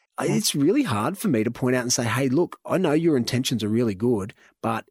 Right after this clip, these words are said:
Speaker 2: Yeah.
Speaker 1: this behavior that we see regularly is having this impact on people. I don't do it." And if I'm not doing
Speaker 2: Yeah.
Speaker 1: it, who, you know, who is?
Speaker 2: Yeah, I know it. It's really tough.
Speaker 1: Mm.
Speaker 2: You know what started to make it a little bit easier for me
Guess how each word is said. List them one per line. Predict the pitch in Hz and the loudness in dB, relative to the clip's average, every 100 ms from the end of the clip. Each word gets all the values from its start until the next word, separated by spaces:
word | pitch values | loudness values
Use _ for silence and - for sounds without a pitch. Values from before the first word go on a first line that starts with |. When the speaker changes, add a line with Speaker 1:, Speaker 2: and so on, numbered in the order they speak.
| - | -12
Speaker 2:
Yeah. | 117 | -2
Speaker 1:
this | 180 - | 0 0
behavior | - 160 127 120 127 117 98 117 | 0 -2 2 2 2 2 0 -2
that | 113 - | -4 -4
we | 117 131 | -2 0
see | - 123 | 2 2
regularly | 110 120 131 101 107 | 0 0 0 0 -2
is | - | -2
having | 123 110 | -2 -2
this | 107 143 | 0 0
impact | 120 127 143 - | 0 -2 -4 -4
on | 117 | -4
people. | 110 101 104 - _ _ | -2 -4 -6 -8 _ _
I | - 220 | -4 0
don't | 240 196 | 0 0
do | 180 262 | 0 0
it." | 139 _ _ - | -4 _ _ -4
And | 156 | -2
if | 175 | 0
I'm | 175 311 | 0 0
not | 381 143 | 0 0
doing | 113 131 175 | 0 0 2
Speaker 2:
Yeah. | |
Speaker 1:
it, | 165 | 0
who, | 254 113 131 123 - | 0 -2 -8 -10 -2
you | 156 | 0
know, | 143 | 2
who | 135 214 285 | 2 4 4
is? | 330 - - - _ _ _ - | 2 0 -4 -6 _ _ _ -2
Speaker 2:
Yeah, | 170 208 202 214 170 | 2 2 2 2 0
I | 196 220 | 0 2
know | 220 220 | 2 2
it. | 175 | 0
It's | 240 - 214 | -2 -2 -4
really | 180 170 | -2 -4
tough. | - 196 175 - | -2 -2 -2 -6
Speaker 1:
Mm. | 110 170 | 0 2
Speaker 2:
You | 302 | 4
know | 453 | 4
what | 466 - | 2 0
started | - 269 262 254 | -2 0 2 0
to | - | 2
make | 226 214 | 2 2
it | 185 | 2
a | |
little | 170 170 180 233 262 | 2 2 4 4 2
bit | 190 - | 0 0
easier | 185 185 175 165 | 0 2 2 0
for | 147 160 | -2 -4
me | 156 175 196 139 - | 0 4 4 2 -2